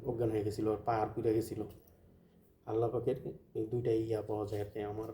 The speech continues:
রিসার্চে, ঠিক আছে? তো এটা নিয়ে ইয়া করলে মোটামুটি পৃথিবীর এমন কোনো শক্তি নাই যে ইসলাম ধর্মের হারাইতে পারবে। আর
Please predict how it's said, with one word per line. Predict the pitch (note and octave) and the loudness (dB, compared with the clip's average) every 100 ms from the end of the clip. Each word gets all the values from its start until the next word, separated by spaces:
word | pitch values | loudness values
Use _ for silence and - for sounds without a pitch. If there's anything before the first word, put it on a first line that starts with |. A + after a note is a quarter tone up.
| A#2 | -4
রিসার্চে, | G#2+ G#2 - A#2 G#2+ - - | -4 -4 -10 -12 -16 -18 -10
ঠিক | D#3 | -6
আছে? | E3 - - - _ _ _ _ _ - _ _ _ _ - _ _ _ - - - | -6 -8 -14 -18 _ _ _ _ _ -20 _ _ _ _ -20 _ _ _ -20 -20 -4
তো | A2+ G#2+ A2 - - - _ _ _ _ | 0 0 0 -4 -8 -20 _ _ _ _
এটা | A#2+ A#2+ | 0 4
নিয়ে | A#2+ A#2+ A#2+ | 4 4 4
ইয়া | A#2 A#2 A2+ G#2+ | 2 2 2 2
করলে | G#2+ G#2 G#2 G#2+ G#2+ G#2+ A2 B2 D#3 - - | 2 2 2 2 2 2 2 0 -2 -8 -8
মোটামুটি | A2+ G#2+ A2 A2 G#2+ G#2+ G#2 G#2+ G#2+ - - | -4 0 2 2 2 0 0 -2 -4 -10 -8
পৃথিবীর | B2+ A#2+ A#2+ A#2+ | 0 4 8 8
এমন | A#2+ B2 | 8 6
কোনো | A#2+ B2 A#2+ - - - A2+ - - - - | 4 4 4 0 -8 -14 -14 -16 -20 -20 -20
শক্তি | - B2 A#2 | -6 -4 0
নাই | A#2 A#2 | 2 2
যে | G#2+ | 2
ইসলাম | G#2 A#2 A2 | 0 0 2
ধর্মের | G#2 G#2+ G#2+ | 2 2 0
হারাইতে | G#2 G#2 G#2+ | 0 0 2
পারবে। | G#2+ G#2 G#2 G2+ - - - | 2 2 0 -4 -10 -18 -12
আর | - G#2+ G2+ G#2 | -6 -2 -2 -2